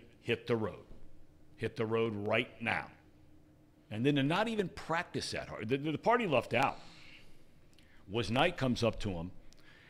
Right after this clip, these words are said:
and says, I don't know if it was that Sunday, I don't know if it was after the game on Saturday against Richmond he talked about, might have been Monday, uh, but Knight basically walks up to him and says, "Here's the deal.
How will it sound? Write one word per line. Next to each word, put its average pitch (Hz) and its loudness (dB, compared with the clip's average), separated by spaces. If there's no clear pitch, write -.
and 98 -2
says, 92 6
I 95 -2
don't 98 2
know 107 8
if 104 2
it 120 2
was 117 0
that 123 4
Sunday, 127 6
I - -6
don't 82 -2
know 90 0
if 87 -2
it 98 0
was 104 2
after 113 4
the 110 6
game 117 8
on 117 10
Saturday 123 6
against 101 -2
Richmond 123 2
he 120 2
talked 123 0
about, 117 -2
might 85 0
have 101 2
been 123 8
Monday, 120 12
uh, 85 2
but 117 2
Knight 165 6
basically 180 2
walks 151 2
up 165 2
to 131 -2
him 107 -4
and 107 -6
says, 113 -2
"Here's 123 -2
the 101 -6
deal. 101 -2